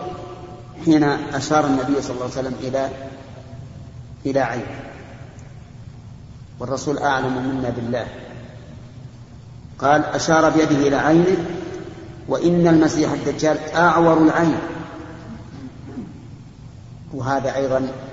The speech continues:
يمنع منعاً باتا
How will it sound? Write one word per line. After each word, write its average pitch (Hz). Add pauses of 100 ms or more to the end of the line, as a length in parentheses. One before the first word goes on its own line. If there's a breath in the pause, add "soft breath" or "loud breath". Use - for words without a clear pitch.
(500)
يمنع 147
منعاً 131
باتا -